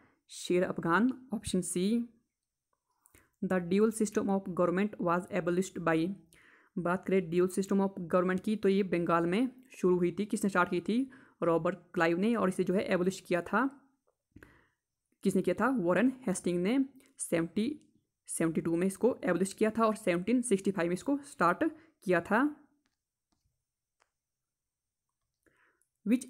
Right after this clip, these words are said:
militant nationalist killed the Rand? तो बात करें किस राष्ट्रवादी सिपाही ने रैंड का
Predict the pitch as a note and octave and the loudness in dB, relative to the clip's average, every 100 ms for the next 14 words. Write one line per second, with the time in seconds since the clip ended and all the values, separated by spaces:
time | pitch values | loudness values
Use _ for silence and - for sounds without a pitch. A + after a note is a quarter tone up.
0 | - - F#3+ F#3+ G3+ G#3+ G#3+ F#3+ F#3 G3 | -14 -2 2 2 2 0 0 0 2 0
1 | G#3+ - - G3 F3+ F3+ G3 - - F3+ | 0 -4 0 2 2 0 0 -4 -2 0
2 | E3+ E3 - _ _ _ - F3+ F3+ F#3+ | 0 -2 -6 _ _ _ -6 -2 -2 0
3 | G3 G#3 A#3+ A#3+ F#3+ F#3+ F#3 F3+ G3 - | 0 0 0 -2 -2 -2 0 0 0 0
4 | F3+ F3 F3+ A3+ F#3 F3 F3+ - C4+ | 0 2 2 0 2 0 0 -2 -2